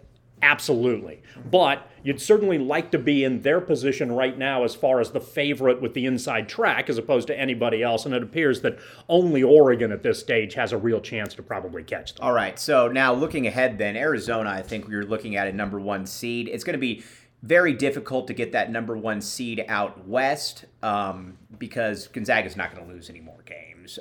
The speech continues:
Speaker 2: I mean, I, I would be fairly surprised if Gonzaga, but you know what?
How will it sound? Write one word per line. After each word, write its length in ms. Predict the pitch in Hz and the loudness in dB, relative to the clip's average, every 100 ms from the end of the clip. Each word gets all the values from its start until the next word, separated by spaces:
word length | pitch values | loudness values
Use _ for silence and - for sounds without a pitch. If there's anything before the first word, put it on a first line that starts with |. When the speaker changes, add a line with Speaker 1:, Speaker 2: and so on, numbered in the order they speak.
| 110 | -10
Speaker 2:
I 120 | 95 | -8
mean, 300 | 90 87 92 | -8 -14 -2
I, 80 | 113 | -2
I 240 | 113 123 | 4 4
would 160 | 127 98 | 4 0
be 120 | 104 | -8
fairly 340 | - 110 95 | -4 -2 -2
surprised 460 | 92 - 120 101 95 | -10 -4 0 0 -2
if 60 | - | -10
Gonzaga, 380 | 95 104 101 95 | -8 -4 -4 -6
but 420 | 92 220 139 - - - - _ | 6 8 8 2 -10 -20 -20 _
you 80 | 160 | -2
know 140 | 190 | 0
what? 440 | 185 214 151 135 | 4 8 8 6